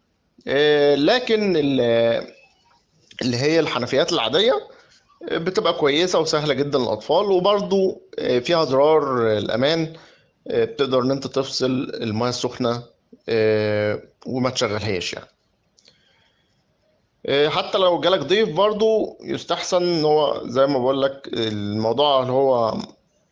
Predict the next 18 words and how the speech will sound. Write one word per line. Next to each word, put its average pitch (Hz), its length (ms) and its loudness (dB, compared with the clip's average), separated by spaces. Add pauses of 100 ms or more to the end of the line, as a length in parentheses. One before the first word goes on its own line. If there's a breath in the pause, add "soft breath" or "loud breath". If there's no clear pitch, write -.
(140)
المبرد 127 420 2
أبو 113 160 0
زراير 147 360 2
ده 160 460 2
صعب 117 340 -2
جدًا 98 280 -8
يعني. - 200 -14 (1700 soft breath)
آه، 127 1080 2 (500)
في 220 200 -2
عندنا 170 540 2
أسعاره 180 600 2
بال-، 131 520 -2 (340)
غالية 156 280 2
شوية، 175 420 0 (760)
آه، 113 280 2
بالنسبة 131 440 0
لأنواع 107 920 -2
تانية. 156 440 -2